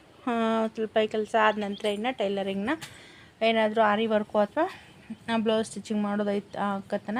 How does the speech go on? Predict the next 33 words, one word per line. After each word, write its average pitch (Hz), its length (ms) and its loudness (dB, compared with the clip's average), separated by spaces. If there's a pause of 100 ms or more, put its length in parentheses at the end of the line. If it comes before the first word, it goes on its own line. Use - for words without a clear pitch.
ನೋಡ್ಬೇಕ್ರಿ, 196 480 -2
ಇನ್ನು 196 140 -2
ಸ್ಟಾರ್ಟ್ 190 360 -4
ಮಾಡ್ತೀನಿ. 196 480 -4 (1700)
ಆ, 220 160 6
ಹಾಗೆ 220 340 12
ಇವಾಗ 220 200 12
ಕೆಲಸ 208 360 6
ಸ್ಟಾರ್ಟ್ 208 320 10
ಆಯ್ತು 208 260 10
ನೋಡ್ರಿ. 208 300 10
ಅಡುಗೆ 214 280 10
ಕೂಡ 226 260 8
ಕಂಪ್ಲೀಟ್ 220 520 6
ಆಯಿತು. 220 560 8 (440)
ಆಮೇಲೆ 214 240 10
ಆಲೂಗಡ್ಡೆ 220 520 12
ಪಲ್ಯನೂ 214 460 8
ಮಾಡಿದ್ನಿ, 214 560 6
ಚಪಾತಿ 202 500 6
ಎಲ್ಲ 208 180 10
ಕಂಪ್ಲೀಟ್ 202 480 4
ಆಗಿತ್ತು. 196 540 8
ಹಾಗೆ 233 340 8
ಇವಾಗ, 220 280 8 (540)
ಹ್ಮ್, 233 280 4
ವಡಾ 220 300 12
ಪಾವ್ 220 220 4
ಬೇಕಂತ 214 580 8
ಹೇಳಿ 214 220 6
ಜಾಸ್ತಿ 202 420 4
ದಿನ 214 240 6
ಆಯ್ತು, 208 340 6